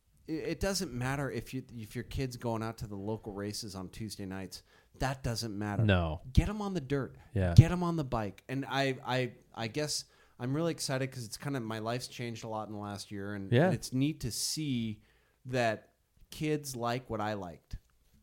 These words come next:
Speaker 1: And
Speaker 2: Yeah.
Speaker 1: that's, that's really exciting to me.
Speaker 2: And I,
Speaker 1: So
Speaker 2: I, I don't think that much has changed over the years. I think
Speaker 1: Mm-hmm.
Speaker 2: what has changed are parents are changed, and the fear has changed, and the, and the amount of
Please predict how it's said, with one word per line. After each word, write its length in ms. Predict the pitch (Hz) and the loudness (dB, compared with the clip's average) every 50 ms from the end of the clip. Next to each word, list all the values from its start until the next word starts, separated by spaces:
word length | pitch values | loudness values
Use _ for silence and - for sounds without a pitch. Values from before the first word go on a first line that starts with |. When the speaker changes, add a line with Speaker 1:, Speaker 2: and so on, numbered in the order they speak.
| _ _ _ | _ _ _
Speaker 1:
And 60 | 147 | 10
Speaker 2:
Yeah. 120 | 185 226 170 | 10 10 10
Speaker 1:
that's, 240 | 123 117 - - - | 8 4 -2 -6 -4
that's 300 | - - 117 110 - 120 | 0 -2 -2 0 -2 -4
really 380 | 123 123 127 143 160 160 156 | -2 0 2 2 2 2 0
exciting 600 | 131 - - - - - 123 117 117 117 113 110 107 | -2 -2 -4 -4 -2 0 2 2 2 2 0 -2 -2
to 60 | 101 | -2
me. 240 | 98 98 92 151 - | -4 -4 -6 -6 2
Speaker 2:
And 140 | - 190 165 | 4 6 8
I, 120 | 160 170 180 | 8 8 6
Speaker 1:
So 100 | - - | 8 10
Speaker 2:
I, 360 | 156 156 156 147 139 135 135 | 10 10 12 12 12 12 12
I 20 | |
don't 180 | 131 131 131 131 | 12 10 8 8
think 300 | - 143 143 135 - - | 6 6 6 6 4 0
that 300 | - 135 120 117 107 107 | 2 8 8 8 8 8
much 240 | 120 113 113 110 - | 6 4 4 6 4
has 100 | 120 107 | 0 0
changed 460 | - - - 117 107 101 101 90 - | 2 2 2 2 4 2 2 2 4
over 120 | 101 95 95 | 4 6 6
the 100 | 92 92 | 6 6
years. 280 | 95 95 92 87 - | 6 6 6 4 4
I 60 | 95 | 0
think 180 | 95 - 120 139 | 4 4 4 6
Speaker 1:
Mm-hmm. 60 | 151 | 6
Speaker 2:
what 100 | 117 113 | 6 6
has 120 | 107 98 - | 6 4 2
changed 360 | - - 107 104 95 - - | 0 2 2 2 0 0 -4
are 60 | 95 | 2
parents 440 | - - - 104 98 101 98 - - | 2 4 4 4 4 4 2 0 -2
are 60 | 98 | -4
changed, 460 | 90 - - 90 87 90 90 - - | -4 -2 -4 -4 -2 -4 -6 -6 -6
and 120 | - 98 95 | -6 -4 -4
the 60 | 90 | -4
fear 320 | - - - 104 104 104 | -4 -2 0 4 6 6
has 160 | 101 95 - | 6 4 2
changed, 420 | - - 104 92 92 92 90 - - | -2 -4 -2 0 0 -2 -2 -2 -2
and 160 | 95 95 95 | -2 0 0
the, 160 | 92 92 - | 0 -2 -2
and 140 | - 104 98 | -2 0 0
the 80 | 95 95 | 2 2
amount 400 | 95 95 95 101 104 107 107 101 | 2 2 2 4 4 4 4 4
of 160 | 92 95 | 2 0